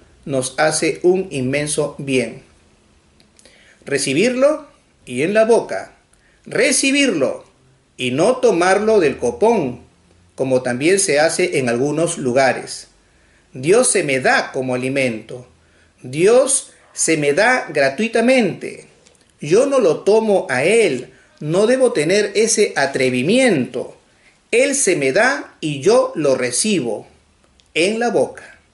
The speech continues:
¿Qué mejor signo puede haber de ser alimentado por Dios?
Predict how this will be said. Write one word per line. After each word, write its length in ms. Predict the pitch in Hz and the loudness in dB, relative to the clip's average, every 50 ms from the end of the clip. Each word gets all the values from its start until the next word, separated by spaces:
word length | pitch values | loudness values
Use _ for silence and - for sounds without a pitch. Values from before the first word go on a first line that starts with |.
| _ _ _ _ _ _ _ _ _ _ _ _ _ _ _ _ _ _ _ _ | _ _ _ _ _ _ _ _ _ _ _ _ _ _ _ _ _ _ _ _
¿Qué 180 | - 302 349 | -4 -2 0
mejor 380 | 359 339 247 - - 226 220 214 | 0 0 0 0 0 0 0 0
signo 480 | - - - 214 214 214 196 165 147 - | -2 -2 -2 0 0 0 0 0 0 2
puede 220 | 180 190 185 160 | 2 2 4 4
haber 460 | 143 139 156 165 180 190 208 - - - _ _ _ _ _ | 4 4 4 4 2 2 -2 -8 -14 -20 _ _ _ _ _
de 380 | 131 131 147 143 139 139 - - | -6 0 0 2 2 0 -2 -6
ser 480 | - - - - 240 240 240 240 - - | -6 -4 -2 0 2 2 0 0 -4 -4
alimentado 920 | - 147 139 143 143 135 127 123 120 120 120 185 208 190 165 135 117 - - - | -4 -4 -2 -2 -4 -4 -4 -4 -4 -2 -2 0 0 0 0 -2 -4 -8 -8 -8
por 200 | 143 123 120 117 | -8 -8 -6 -6
Dios? 520 | 123 127 135 147 214 262 - - - - | -4 -2 0 0 0 0 -4 -8 -14 -16